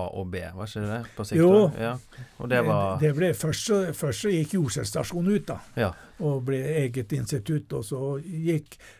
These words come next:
Speaker 2: ble instituttet delt i A og B, hvor B da var kvartærgeologi, geomorfologi og maringeologi.
Speaker 1: Mm.
Speaker 2: Altså mitt, min gren da, og A var berggrunnsgeologi.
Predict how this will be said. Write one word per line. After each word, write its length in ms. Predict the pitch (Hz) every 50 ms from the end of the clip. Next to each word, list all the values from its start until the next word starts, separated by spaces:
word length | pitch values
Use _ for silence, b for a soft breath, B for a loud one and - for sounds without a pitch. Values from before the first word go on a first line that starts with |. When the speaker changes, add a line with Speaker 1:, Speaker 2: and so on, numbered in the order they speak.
| B
Speaker 2:
ble 240 | _ - 160 165 170
instituttet 720 | 160 156 - - 180 156 - - 123 - - 185 175 120 139
delt 240 | 127 120 113 -
i 80 | 208 147
A 20 |
og 300 | 107 98 104 117 139 131
B, 140 | 117 113 117 120
hvor 180 | 117 127 135 127
B 200 | 107 127 120 131 147 156
da 160 | 147 131 120 123 127
var 260 | 123 123 117 120 123 120 120 117 104
kvartærgeologi, 1000 | - - 147 107 - 131 113 113 104 113 113 113 113 113 123 123 123 117 117 113
geomorfologi 680 | 117 120 120 123 127 120 101 - 156 135 117 113 113
og 80 | 120 123
maringeologi. 720 | 123 120 110 - - 120 117 120 - 143 135 127 117 107 104 - -
Speaker 1:
Mm. 220 | - 123 113 92 92 101
Speaker 2:
Altså 320 | - - 143 - - - 117
mitt, 340 | 120 117 107 - - - - - -
min 300 | - 170 123 117 113 117
gren 300 | 113 113 120 131 139 135
da, 80 | 131 123
og 240 | 113 120 139 -
A 180 | - 120 127 131
var 200 | 127 127 117 123
berggrunnsgeologi. 880 | 120 117 131 131 113 104 110 - - - - - 117 117 117 117 127 -